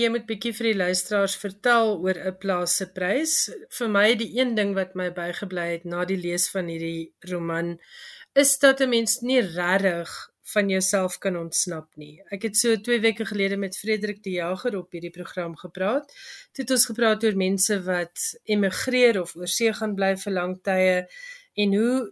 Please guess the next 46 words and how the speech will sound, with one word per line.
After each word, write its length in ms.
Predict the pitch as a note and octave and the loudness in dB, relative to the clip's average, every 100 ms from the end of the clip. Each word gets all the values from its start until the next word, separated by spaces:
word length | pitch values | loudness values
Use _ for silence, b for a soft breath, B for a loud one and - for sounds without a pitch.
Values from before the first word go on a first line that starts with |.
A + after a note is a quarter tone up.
| _ | _
ek 140 | G#3+ G#3+ | -2 4
dink 160 | B3 A#3 | 4 4
hy 80 | |
het 100 | G#3+ | 0
gesê, 280 | - - A3+ | 0 0 2
Zirk 280 | F#3 G3+ G3 - | 4 2 0 -2
van 140 | G#3 | -2
'n 100 | F3 | 0
Berg 340 | F#3 A3+ C#4 | 2 2 2
het 180 | G#3+ F#3+ | -2 -4
gesê, 500 | - F#3+ - F3+ F3 | -2 0 0 0 0
'n 80 | F3+ | 0
mens 280 | F#3+ G3 - | 0 0 0
kan 280 | A3 G#3+ G#3 | 0 2 2
maar 320 | G3 F#3 - _ _ - | 2 2 -4 _ _ -2
oor 80 | A3+ | 0
see 260 | - D4 D#4 | 2 2 0
gaan, 280 | - A3+ | 0 0
maar 100 | G#3 | 0
jy 180 | F#3+ F#3 | 2 0
wag 220 | E3+ F3 - | 0 -6 -4
jouself 480 | G3+ - F#3+ F3+ - | -2 -2 -2 -4 -4
daar 200 | E3+ D#3+ | -6 -6
aan 0 | |
die 60 | |
ander 180 | F3 F3+ | -6 -6
kant 260 | F3 D#3+ E3 | -6 -8 -6
weer 240 | E3 D3+ | -6 -4
in. 260 | F3 E3 D#3 B B B B - | -4 -6 -8 B B B B -2
En 260 | G#3+ A3 | 0 0
in 200 | G#3+ A3+ | -2 -2
'n 160 | A3 G#3+ | 0 0
Plaas 420 | G#3 C#4+ E4+ D#4 | 2 4 4 4
se 180 | D4+ D4 | 2 0
Prys 640 | C4+ B3+ B3+ B3 - - _ | 2 4 4 2 -4 -8 _
vind 280 | - C4 A#3+ | -2 -2 -2
ek 120 | B3+ | -4
dieselfde. 500 | B3 - E4+ C4+ E3+ | -2 -2 0 0 -2
Julle 200 | F#3 G#3+ | -2 0
is 140 | A#3 A3+ | -2 -2
uit 160 | G#3+ | -4
Johannesburg 640 | G#3+ F#3 A3+ B3+ C4+ C4+ C4+ | -2 -2 -2 -2 -2 0 -2
uit 180 | C#4 | -2
of 120 | G#3 - | -4 -4
jou 180 | F3+ | -6
karakters, 840 | F3+ F3+ F3+ A3 - E4 F4 - | -4 -4 -4 -6 -4 -4 -2 -6